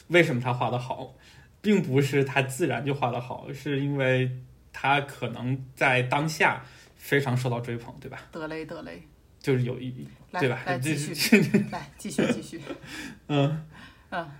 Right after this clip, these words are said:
Speaker 1: 对，就不知道说出，就说出了一些不太好说的事情，但无所谓。
Speaker 2: 嗯。
Speaker 1: 就是，呃，张彦远他对于画家的评价体系，他也是分了差不多能有五个等级，就是上品上、上品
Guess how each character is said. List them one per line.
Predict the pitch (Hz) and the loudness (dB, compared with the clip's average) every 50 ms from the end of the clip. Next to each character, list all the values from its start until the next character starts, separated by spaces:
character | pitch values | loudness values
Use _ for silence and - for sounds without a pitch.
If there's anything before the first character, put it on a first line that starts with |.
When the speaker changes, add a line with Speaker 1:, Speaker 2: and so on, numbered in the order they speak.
| - - | -20 -8
Speaker 1:
对， | - 123 123 123 123 127 127 139 135 | -2 0 0 0 0 -2 -4 -4 0
就 | 123 160 160 | 2 2 2
不 | 170 190 | 2 2
知 | 196 | 2
道 | 190 175 165 | 4 4 4
说 | 170 165 - - 180 180 | 2 0 0 0 0 0
出， | 175 - - - | 0 -2 -8 0
就 | - 190 | 2 2
说 | 170 - - 330 | 4 6 6 4
出 | 302 - 302 | 4 4 4
了 | 262 | 2
一 | 233 202 180 | 2 2 4
些 | - 185 180 170 - - - - _ _ _ _ - | 4 4 4 4 2 -4 -14 -20 _ _ _ _ -8
不 | - | 0
太 | 165 196 185 | 2 2 4
好 | - 123 - | 4 0 -2
说 | - - 147 | -2 -2 -4
的 | 156 | -2
事 | 156 - 170 | -2 -2 -4
情， | - 101 127 | -6 -6 -6
但 | 139 135 131 | -4 -4 -4
无 | 123 127 - - 160 160 | -4 -6 -6 -6 -6 0
所 | - - - | 4 4 6
谓。 | - - - - | 4 4 0 -4
Speaker 2:
嗯。 | 214 180 175 - - - - - | -6 -6 -6 -10 -14 -16 -20 -2
Speaker 1:
就 | - 226 214 | 4 4 6
是， | 208 214 196 185 185 180 185 - - - - - - _ _ _ _ - - - - - | 8 10 10 10 10 8 4 -2 -12 -18 -20 -20 -20 _ _ _ _ -20 -20 -20 -8 0
呃， | 175 175 175 165 | 2 2 4 8
张 | 233 240 262 | 8 8 8
彦 | 254 220 | 8 6
远 | 131 110 | 4 2
他 | 120 - - 180 190 | 2 6 8 8 8
对 | 190 - - 226 214 185 | 8 6 4 4 4 4
于 | 160 151 147 156 | 4 4 2 2
画 | 151 139 208 220 202 175 160 | 2 4 6 8 8 8 8
家 | 160 175 165 170 175 | 6 6 6 6 6
的 | 165 160 135 127 | 6 4 2 2
评 | 127 - 135 135 | 0 -2 0 2
价 | 151 170 | 4 4
体 | 165 - - - | 2 2 -4 -10
系， | - - | -10 -10
他 | 147 - 156 151 151 156 147 | -4 2 4 4 4 4 2
也 | 151 - 127 120 123 | 0 -2 -6 -6 -6
是 | 143 | -6
分 | 160 - - 208 214 220 | -8 0 2 2 2 4
了 | 196 156 127 120 113 - - - - - - - - | 4 4 4 2 0 -2 -6 -10 -16 -20 -20 -16 -12
差 | - - 175 - | 2 6 6 6
不 | 180 | 6
多 | 180 185 180 | 4 0 0
能 | 165 151 | 0 0
有 | 156 165 | 2 0
五 | 160 147 123 | 0 0 -2
个 | 123 135 | -4 -4
等 | 127 117 - - | -4 -4 -6 -8
级， | - - 104 98 90 - - - _ _ _ _ _ _ - - - _ _ _ _ _ _ _ - - - _ _ _ - | -12 -12 -12 -12 -14 -14 -18 -20 _ _ _ _ _ _ -20 -20 -20 _ _ _ _ _ _ _ -20 -20 -20 _ _ _ -2
就 | 151 147 | -2 0
是 | 147 | 2
上 | - 170 165 | 2 2 2
品 | - - - - | 2 -2 -6 0
上、 | - - 127 127 127 | 2 2 2 4 2
上 | 127 139 131 127 | 2 0 0 0
品 | 127 123 110 110 104 - | -2 -4 -6 -8 -12 -14